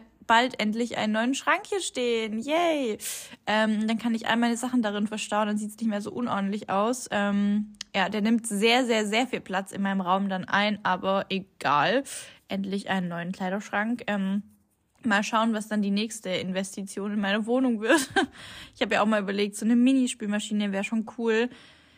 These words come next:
Weil ich so ätzend finde, ne? Abwasch, Leute. Äh, Abwasch gehört zu den Top zehn Dingen, die mich abfacken. Den Abwasch machen. Weil ich muss das halt irgendwie gefühlt fünfmal am Tag machen. <laughs> Weil ich ja auch so oft irgendwas backe oder Rezepte ausprobiere.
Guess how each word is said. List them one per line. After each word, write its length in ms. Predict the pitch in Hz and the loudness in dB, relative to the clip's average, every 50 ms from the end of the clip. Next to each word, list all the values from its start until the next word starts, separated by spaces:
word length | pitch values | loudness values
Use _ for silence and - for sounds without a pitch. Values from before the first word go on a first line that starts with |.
| _ _ - | _ _ 0
Weil 180 | 208 254 269 | 2 4 4
ich 100 | 254 - | 4 2
so 200 | - - 269 269 - | 0 0 -2 -2 0
ätzend 400 | - 262 - - - - 254 247 | -2 -2 -2 -2 0 2 2 2
finde, 340 | - - 277 247 226 233 233 | 2 2 0 2 2 4 4
ne? 220 | 233 240 247 240 | 4 6 6 6
Abwasch, 540 | - 262 262 - - - 208 196 220 - - | 4 2 0 -2 -2 0 0 0 0 -2 -4
Leute. 380 | 226 - - - 233 - 269 240 | -4 -2 -2 -2 -2 -4 -4 -2
Äh, 600 | - - - - - - 277 320 294 277 262 294 - | -2 -2 -2 -2 0 2 2 4 4 4 2 4 4
Abwasch 360 | 247 247 - 277 269 254 - | 2 2 2 0 0 0 2
gehört 220 | - 262 262 254 | 0 0 0 0
zu 60 | - | 0
den 160 | 240 254 240 240 | -2 0 0 2
Top 240 | 262 277 254 - | 2 0 0 0
zehn 260 | - - 262 262 247 233 | -2 -2 -2 0 0 2
Dingen, 260 | 247 247 240 240 226 | 0 2 2 0 0
die 80 | 233 | 0
mich 180 | 226 233 - - | -2 -2 0 0
abfacken. 800 | 233 226 - - - 196 - - - 196 196 202 208 - - - - - - - - - - _ _ _ - | -2 -2 -4 -6 -6 -6 -6 -6 -8 -8 -6 -6 -6 -6 -8 -10 -14 -20 -20 -20 -20 -20 -20 _ _ _ -4
Den 120 | 247 226 - | -2 2 2
Abwasch 480 | - 226 - - - - - - - | 2 0 0 -2 -2 -2 -2 -2 -4
machen. 380 | 214 - - 214 214 214 214 208 | -4 -4 -4 -4 -4 -4 -4 -4
Weil 80 | 214 220 | -4 -2
ich 60 | 220 | -2
muss 200 | 254 262 254 - | -2 -2 -4 -4
das 100 | 247 247 | -6 -4
halt 120 | 240 208 | -4 -2
irgendwie 180 | 220 233 247 233 | -2 -2 -2 -2
gefühlt 400 | 233 226 - 254 233 - - - | -4 -6 -6 -6 -6 -6 -8 -14
fünfmal 540 | - - - - 269 - - - 208 190 196 | -16 -8 -2 0 0 0 0 0 0 0 0
am 80 | 196 196 | 0 -2
Tag 300 | - 220 196 196 - 196 | -2 -2 -2 -2 -2 -2
machen. 500 | 180 160 220 262 240 - - - 311 - | 0 2 2 2 2 4 4 4 4 4
<laughs> 40 | - | 4
Weil 160 | - 269 254 | 4 6 6
ich 80 | 254 247 | 6 6
ja 120 | 233 - | 6 4
auch 100 | - 277 | 4 2
so 180 | - - 254 - | 0 -4 -4 -2
oft 200 | - 254 - - | -2 -4 -4 -6
irgendwas 320 | 226 233 233 254 240 - | -4 -4 -4 -4 -6 -6
backe 380 | _ - 262 254 - - 247 220 | _ -4 -4 -4 -4 -4 -2 0
oder 160 | 214 226 220 | 0 0 0
Rezepte 440 | 226 240 - 277 262 254 - 226 190 | 0 -2 -2 -4 -4 -2 0 0 2
ausprobiere. 840 | 196 226 262 254 - 254 233 226 233 233 233 233 233 247 269 285 | 2 2 0 -4 -4 -6 -4 -2 0 0 0 2 2 2 2 2